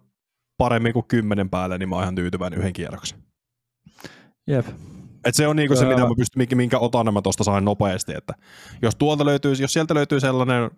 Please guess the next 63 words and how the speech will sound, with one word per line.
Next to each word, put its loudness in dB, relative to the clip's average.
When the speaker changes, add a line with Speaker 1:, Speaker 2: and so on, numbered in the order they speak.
Speaker 1:
kymppi 0
päälle, 2
ei 2
yhtään 0
kiekkoa 0
mene 2
lampeen, 0
niin 2
kyllä 2
mä 0
voin 2
sanoa 2
siinä 2
kohtaa, 2
että 0
mä 2
oon 2
tyytyväisesti 0
lähden 0
kotiin -6
sieltä. -16
Speaker 2:
Totta -4
kai. -6
Speaker 1:
Ja -12
vaikka 0
menee 2
Speaker 2:
Jos 2
Speaker 1:
yksi -4
kiekko 0
lampeen, 2
niin 4
sit -2
se 0
menee 2
se 0
yksi 0
kiekko, -4
että 2
muovia 2
saa 0
kaupasta. -6
Speaker 2:
<laughs> -20
Juuri -8
Speaker 1:
Niin -2
kauan 2
Speaker 2:
näin. 2
Speaker 1:
kuin 0
se -2
ei 2
ole 2
Jesse 0
Heinonen 2
P -4
D, 2
niin -6
sit -12
mä 2
oon 0
ihan 0
tyytyväinen, -2
niitä -2
saa -18
kaupasta. -10